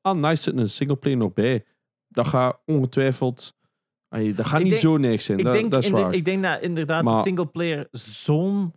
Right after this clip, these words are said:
Speaker 2: stapel is van de G T A-reeks, omdat die zo goed zijn in hun storytelling
Speaker 1: Ja, ja.
Speaker 2: en zo goed in hun sfeerzetting en dit en dat,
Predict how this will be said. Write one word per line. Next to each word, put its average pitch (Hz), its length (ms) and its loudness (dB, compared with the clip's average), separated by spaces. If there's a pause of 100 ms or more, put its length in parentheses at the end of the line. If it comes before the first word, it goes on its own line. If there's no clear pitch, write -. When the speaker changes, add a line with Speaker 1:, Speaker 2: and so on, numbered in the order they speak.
(360)
Speaker 2:
stapel 185 600 -2
is 160 80 -2
van 156 180 -4
de 127 80 -4
G 131 220 -2
T - 60 -10
A-reeks, 110 760 -4 (200)
omdat 139 340 -2
die 135 200 -2
zo 170 300 0
goed 175 160 0
zijn 151 200 -4
in 123 140 -2
hun 113 160 -4
storytelling 120 600 -2
Speaker 1:
Ja, 90 80 2
ja. 85 60 0
Speaker 2:
en 85 100 -4
zo 127 160 -2
goed 147 180 0
in 135 80 -4
hun 117 140 -4
sfeerzetting 135 680 -6
en 110 100 -4
dit 123 160 -6
en 120 100 -4
dat, 131 180 -4